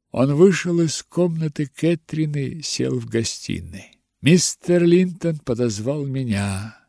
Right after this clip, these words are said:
С величайшим трудом, прибегнув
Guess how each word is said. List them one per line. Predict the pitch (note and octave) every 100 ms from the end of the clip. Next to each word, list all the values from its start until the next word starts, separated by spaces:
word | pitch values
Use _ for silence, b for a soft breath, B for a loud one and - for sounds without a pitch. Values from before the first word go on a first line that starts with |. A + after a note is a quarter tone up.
| _ _ _
С | -
величайшим | A#2 G#2 A2+ D#3 D#3+ B2+ D#3 C#3+
трудом, | D#3 C#3+ D3+ F3+ F3+ D3+ A2+ F2+ _ _ _
прибегнув | A2 A#2 C3 D3+ A2 C#3+ C3